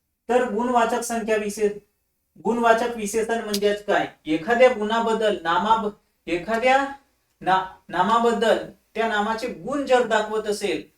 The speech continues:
तर त्याला गुणवाचक विशेषण म्हणतात. मित्रांनो विशेषण चॅप्टर बघितले नसेल तर बघून घ्या.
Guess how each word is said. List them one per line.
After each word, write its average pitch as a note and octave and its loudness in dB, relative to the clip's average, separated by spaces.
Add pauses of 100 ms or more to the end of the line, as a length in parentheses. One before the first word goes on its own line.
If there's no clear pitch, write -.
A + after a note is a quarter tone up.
(100)
तर G3 -2
त्याला G3 0 (540)
गुणवाचक G#3 -2
विशेषण G3 -4
म्हणतात. F3 -4 (1400)
मित्रांनो G3 -2 (640)
विशेषण G#3 0
चॅप्टर G#3 0
बघितले G3+ 0
नसेल A3+ -2
तर G#3+ -2
बघून F#3+ 0
घ्या. G3 4